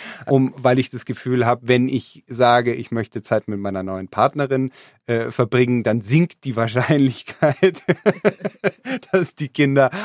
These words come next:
am Wochenende bei dem anderen Partner oder die Bereitschaft des anderen Partners, sich um die Kinder zu kümmern, rapide und umgekehrt genauso. Also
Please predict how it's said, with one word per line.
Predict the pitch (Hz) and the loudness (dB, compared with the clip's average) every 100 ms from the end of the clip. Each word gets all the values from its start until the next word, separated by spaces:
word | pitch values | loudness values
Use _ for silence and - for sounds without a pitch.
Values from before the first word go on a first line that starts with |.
| 196 | -2
am | 139 139 | 0 0
Wochenende | 131 135 160 147 143 139 139 135 190 214 - | 2 2 2 -4 -4 0 0 0 -8 -14 -4
bei | 120 120 | 0 2
dem | 120 120 | 0 -2
anderen | 117 123 127 127 | -6 0 0 0
Partner | 123 123 - 123 | 0 0 0 -4
oder | 117 113 | -4 -6
die | 113 | -2
Bereitschaft | 120 107 117 123 - 127 | -4 0 0 0 -2 -2
des | 120 110 | -2 -4
anderen | 117 110 104 | 0 0 0
Partners, | 107 107 113 104 - | 0 0 0 -2 -4
sich | 113 120 117 | -4 -2 0
um | 110 | 0
die | 107 | -2
Kinder | - 104 110 | 0 0 2
zu | 117 | 2
kümmern, | 110 - - - | -2 -6 -12 -4
rapide | 117 - 127 131 139 | -4 0 0 4 4
und | 151 | 4
umgekehrt | - 151 147 127 127 120 - | 4 4 4 0 0 0 0
genauso. | 98 104 131 123 110 | 0 4 4 2 0
Also | 113 | -6